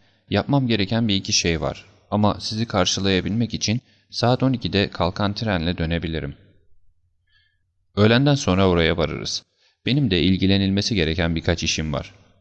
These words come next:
Kahvaltıya katılmaz mıydınız?" "Hayır, gitmem gerekiyor. Dertlerimi size anlattığım için kendimi şimdiden rahatlamış hissediyorum. Öğlenden sonra gelmenizi dört gözle bekleyeceğim." Yüzünü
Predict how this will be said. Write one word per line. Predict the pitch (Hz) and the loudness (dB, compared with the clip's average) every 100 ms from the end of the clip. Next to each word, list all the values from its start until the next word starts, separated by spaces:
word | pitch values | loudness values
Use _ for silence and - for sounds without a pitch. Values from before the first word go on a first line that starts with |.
| _ | _
Kahvaltıya | - 87 87 87 85 | -2 2 2 2 0
katılmaz | 87 87 110 147 | 0 -2 0 0
mıydınız?" | 107 76 - 73 - - _ _ _ _ _ _ _ | -2 -4 -6 -8 -10 -14 _ _ _ _ _ _ _
"Hayır, | 135 98 73 - - | 0 0 -2 -10 -12
gitmem | - 117 123 104 | -8 -2 0 0
gerekiyor. | 82 78 - 76 - - _ _ _ _ | 0 -2 -4 -6 -8 -20 _ _ _ _
Dertlerimi | 92 98 98 95 104 | 0 0 0 0 0
size | - 90 | -2 0
anlattığım | 90 90 90 90 113 104 | 0 0 -2 -2 0 0
için | - 78 85 - - | -2 -4 -6 -12 -6
kendimi | 113 120 117 | -2 0 0
şimdiden | - 113 90 76 82 | -2 -2 -4 -4 -4
rahatlamış | 80 82 - 82 80 | -4 -4 -4 -4 -4
hissediyorum. | - - 78 76 78 85 _ _ _ _ - | -6 -6 -4 -4 -6 -10 _ _ _ _ -2
Öğlenden | 95 110 120 127 | 0 2 2 2
sonra | 117 90 87 | 2 0 0
gelmenizi | 87 90 92 90 92 90 - | 0 -2 0 -4 -2 -2 0
dört | 110 - | -2 -2
gözle | 73 80 78 | -4 -4 -6
bekleyeceğim." | 76 - 73 69 65 - - _ _ _ _ _ _ _ _ _ _ - | -8 -8 -6 -6 -8 -12 -20 _ _ _ _ _ _ _ _ _ _ -4
Yüzünü | 85 82 80 110 120 | 0 2 2 0 -2